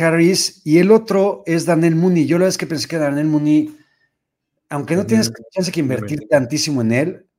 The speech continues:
Speaker 1: no pensé que vayas, que, que hubi-, que hubiera sido el, el medio fiasco que es, güey, ¿no? No
Speaker 2: Sí.
Speaker 1: sé si es culpa suya, no sé si es culpa del equipo, no sé si es culpa de Justin Fields. Creo que ahorita con Clay-, con Chase Claypool va a ser todavía peor.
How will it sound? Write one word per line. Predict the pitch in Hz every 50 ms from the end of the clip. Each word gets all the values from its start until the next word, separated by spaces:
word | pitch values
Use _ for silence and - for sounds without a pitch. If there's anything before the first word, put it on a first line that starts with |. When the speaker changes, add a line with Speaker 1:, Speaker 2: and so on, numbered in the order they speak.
| _ -
Speaker 1:
no | 135 127 131 143 143 -
pensé | 151 139 127 135 131
que | - 139
vayas, | 139 135 135 135 120 - - - -
que, | - 117 - - _ -
que | - 120
hubi-, | 113 113 127 - -
que | - 120
hubiera | 117 127 131
sido | 123 - 127 123 123
el, | 123 113 110 110 - _
el | - 98 95
medio | 101 101 101 104 98
fiasco | - - 120 113 - - 110 -
que | - - 104
es, | 101 95
güey, | 92 76 _ _ _
¿no? | 107 107 123 - _ _ _ _ _ _ _ _ _ -
No | 135 165
Speaker 2:
Sí. | 165
Speaker 1:
sé | - -
si | 165
es | 185 -
culpa | - 170 113 139 127
suya, | - 147 151 151 151 156 156 160 175 165 - 147
no | 135 131 139 143
sé | 120 147
si | 139 113 -
es | 104 - -
culpa | _ - 139 107 143 131
del | 117 104
equipo, | 104 - - 135 120 - 143
no | 135
sé | 131
si | 117
es | -
culpa | - 127 107 131
de | 117 107
Justin | 117 120 - 117 107
Fields. | - - 131 139 139 135 - - _ _ _ _ _ _ _ _ _ _ _ _ _ _ _ _ _ _ _
Creo | - 131 135
que | - 147
ahorita | 143 143 139 147
con | - 120 117 110
Clay-, | - 127 131 120 - - - _
con | - 123 110
Chase | 107 127 123 123
Claypool | - 131 131 127 123 123 127 120 117 113
va | 117 110
a |
ser | - - 110 - _
todavía | - 113 110 107
peor. | - 101 98 113 127 - - -